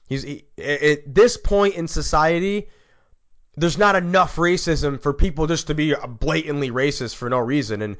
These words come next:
of course, Lil Wayne at this point is, is, um, worth two hundred million dollars and shit, so it's kinda hard to be racist against him. But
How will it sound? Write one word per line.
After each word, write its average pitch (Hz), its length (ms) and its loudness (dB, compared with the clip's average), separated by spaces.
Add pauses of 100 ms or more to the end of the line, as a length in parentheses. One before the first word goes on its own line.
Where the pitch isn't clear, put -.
(240)
of - 100 -4
course, 208 280 4
Lil 185 180 4
Wayne 175 220 2
at 139 160 -8
this 175 160 -2
point 139 300 -2
is, 117 180 -10
is, 120 300 -6 (420)
um, 107 440 0 (240)
worth 143 500 2
two 185 140 2
hundred 156 200 4
million 147 340 4
dollars 131 400 2
and 117 100 -8
shit, 110 280 -2
so 107 300 2 (340)
it's - 120 -8
kinda 147 200 2
hard 143 180 4
to 131 40 -6
be 123 100 -6
racist 131 500 -4
against 104 340 -4
him. 90 180 -6
But 107 340 0